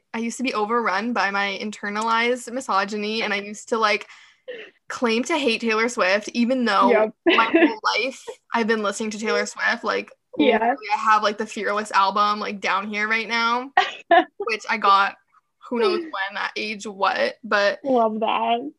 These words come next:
Speaker 1: I've always loved Taylor Swift's music and have, has
Speaker 2: Mm-hmm.
Speaker 1: always been someone that's like,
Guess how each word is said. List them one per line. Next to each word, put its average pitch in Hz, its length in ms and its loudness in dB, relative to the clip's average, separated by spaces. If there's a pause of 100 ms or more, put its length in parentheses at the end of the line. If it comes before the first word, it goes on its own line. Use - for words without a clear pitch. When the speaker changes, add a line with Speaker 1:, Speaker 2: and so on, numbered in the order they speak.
Speaker 1:
I've 254 80 4
always 339 200 4
loved 233 300 4
Taylor 233 220 0
Swift's 226 260 -2
music 226 460 2
and 226 100 -2
have, 214 260 -8
has 247 200 -2
Speaker 2:
Mm-hmm. 247 80 0
Speaker 1:
always 214 240 0
been 214 200 -6
someone 214 260 -4
that's 208 160 -8
like, 196 360 -2